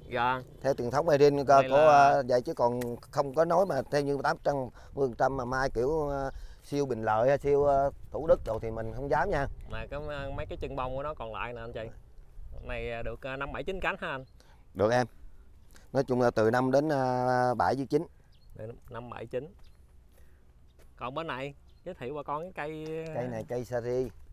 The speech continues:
Speaker 1: Cây sari này hàng cũng hàng độc đó nha.
Speaker 2: Cây sari thì, à, mình có hai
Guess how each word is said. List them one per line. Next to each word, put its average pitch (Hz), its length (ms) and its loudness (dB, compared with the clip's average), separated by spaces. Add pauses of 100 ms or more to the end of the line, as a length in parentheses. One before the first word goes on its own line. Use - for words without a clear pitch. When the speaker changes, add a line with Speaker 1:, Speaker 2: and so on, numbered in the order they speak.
(200)
Speaker 1:
Cây 160 120 -8
sari 170 340 -4
này 131 360 -10
hàng 131 200 -10
cũng 165 140 -8
hàng 127 220 -10
độc 120 180 -10
đó 147 80 -6
nha. 151 400 -6
Speaker 2:
Cây 117 80 -8
sari 120 340 -2
thì, 110 220 -2
à, 107 80 0
mình 107 160 -4
có 127 100 0
hai 127 180 2